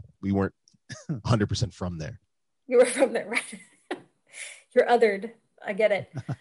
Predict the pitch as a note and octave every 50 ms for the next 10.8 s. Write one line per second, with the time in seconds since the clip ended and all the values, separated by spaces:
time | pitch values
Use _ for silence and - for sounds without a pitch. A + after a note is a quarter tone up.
0 | _ _ _ _ - A#3+ A#3 A3+ A3+ A3 G#3+ G#3+ G#3 - _ _ _ _ _ _
1 | _ _ _ _ C4+ C4+ A#3 - - - - D4 C#4 B3+ C#4 D4+ D4 D4+ C#4+ C4
2 | A#3 A3+ - - A#3 A#3 A3 G3+ G3 F#3 - - - G#3+ D4+ C#4+ - - D#4+ C#4+
3 | D4+ D4+ D4 D4 C4+ C4 B3+ A#3 A3 G3+ G#3 G#3 - _ A#3+ A3+ G#3+ G#3+ G#3+ G#3
4 | G3+ G3+ - G#3+ G#3 G#3+ G#3 G#3+ A3 A#3 A3+ - - - A#3+ A3 A3 B3 G#3+ G#3+
5 | G3+ - A3 G3 G3+ G3 G3+ G3+ - A#3+ G#3+ G3 - G3+ F#3+ F#3+ F#3 F3+ - -
6 | G#3 G3 G3 F#3 F#3+ F#3 F3+ F#3 F#3 E3+ E3+ - - G3+ F#3 - A#3 B3 C4 A3+
7 | A3+ A3 G#3 - - F#3+ F3 F3 E3 E3+ F#3 F#3 A#3 A3+ A3+ A3 A3 G#3+ G#3 G#3
8 | G#3 G#3+ G3+ G3+ A3 F#3+ F#3 - G3 F#3+ F#3+ F#3+ F#3+ F#3 F#3+ G3 F#3+ - - -
9 | _ _ _ - A3+ C4 C4 C4 C#4 C4+ C4 B3+ A#3+ A#3 A3+ A#3+ A#3 A3+ A#3 B3
10 | A#3 - A3+ G#3+ G#3 G#3 G3+ - - - G#3 G3+ G3 G3 G3 F#3+